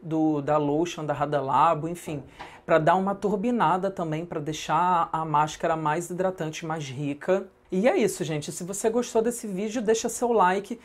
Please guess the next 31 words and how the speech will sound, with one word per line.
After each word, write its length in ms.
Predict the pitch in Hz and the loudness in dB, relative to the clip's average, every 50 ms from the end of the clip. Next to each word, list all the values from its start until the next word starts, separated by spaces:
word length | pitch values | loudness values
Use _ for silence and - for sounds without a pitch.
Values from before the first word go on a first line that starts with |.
| - - _ | -18 -20 _
Se 120 | - - | -10 -8
você 200 | 202 196 - 214 | -6 -6 -4 -2
não 200 | 202 220 233 233 | -2 0 0 0
é 40 | 233 | 0
inscrito 400 | 226 220 - - 220 214 - 214 | 0 -2 -2 -4 -4 -4 -4 -6
no 80 | 214 208 | -6 -6
canal 320 | - 214 202 202 202 202 | -4 -4 -2 -2 0 0
ainda, 440 | 196 190 180 185 185 185 190 190 190 - - - _ - | 0 0 0 0 0 0 0 -2 -2 -6 -18 -20 _ -4
clica 240 | - 214 226 220 240 | -2 0 0 0 -2
em 20 | |
se 140 | 226 - 226 | -4 -4 -6
inscrever. 800 | 208 - - - 214 220 220 190 143 147 165 170 196 233 - - - - - - | -6 -4 -2 2 4 4 4 4 4 4 4 6 6 4 2 -4 -12 -20 -20 -16
Se 160 | - - 185 | -8 -6 -6
você 240 | 170 170 - 190 185 | -6 0 2 2 2
já 160 | 185 196 190 | 2 0 -2
é 80 | 190 | -2
inscrito, 460 | 196 196 - - - 208 202 - - 208 | -4 -6 -6 -6 -2 -2 0 0 -2 -4
clica 320 | - 202 190 185 190 196 | -4 -2 -2 -2 0 -2
no 80 | 190 190 | -2 -4
sininho 400 | 185 - - 185 185 190 202 208 | -4 -2 -2 -2 -2 -2 -4 -4
pra 160 | - 202 202 | -2 -4 -4
ativar 280 | 196 - 202 175 175 | -2 -2 -2 -2 -2
as 100 | 175 151 | -2 -2
notificações. 1040 | 170 180 190 190 - - 214 208 - 220 208 - - - 156 147 151 165 180 - - - - - - - - | -2 -4 -6 -6 -6 -8 -8 -8 -6 -8 -8 -8 -8 -8 -6 -6 -6 -8 -10 -12 -16 -20 -20 -20 -16 -8 -4
Eu 120 | 156 156 | -4 -4
conto 240 | 156 170 170 175 - | -2 -4 -6 -6 -4
com 140 | - 190 196 | -4 -4 -4
o 40 | 190 | -2
seu 180 | - - 226 | 0 2 2
comentário 640 | 226 - 233 226 233 226 220 - 202 190 196 196 190 | 2 2 0 -2 -2 -2 -4 -2 0 0 0 0 -2
também. 500 | 190 214 190 180 170 165 170 180 190 | -4 -4 -2 -2 -2 -2 -2 -4 -6